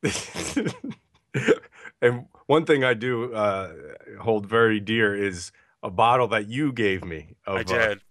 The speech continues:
Speaker 1: Crystal Pepsi.
Speaker 2: It
Speaker 1: It's
Speaker 2: looks like,
Speaker 1: awesome.
Speaker 2: looks like goat piss now, but
Speaker 1: <laughs>
Speaker 2: it is legit Crystal Pepsi.
Speaker 1: Yeah, I mean,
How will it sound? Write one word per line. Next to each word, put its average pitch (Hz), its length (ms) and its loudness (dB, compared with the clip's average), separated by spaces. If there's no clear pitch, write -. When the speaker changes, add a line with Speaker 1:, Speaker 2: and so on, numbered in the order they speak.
Speaker 1:
Crystal 117 360 -2
Pepsi. 95 440 -4
Speaker 2:
It 76 60 -20
Speaker 1:
It's 123 160 2
Speaker 2:
looks 123 120 6
like, 120 200 6
Speaker 1:
awesome. - 160 -20
Speaker 2:
looks 139 200 -8
like 123 160 -4
goat 123 260 -4
piss 113 320 -8
now, 107 240 -6
but - 340 2
Speaker 1:
<laughs> - 180 -14
Speaker 2:
it 127 160 -8
is 123 280 -4
legit 123 480 0
Crystal 135 360 -6
Pepsi. 110 540 -6
Speaker 1:
Yeah, 147 240 2
I 123 80 -6
mean, 131 480 -12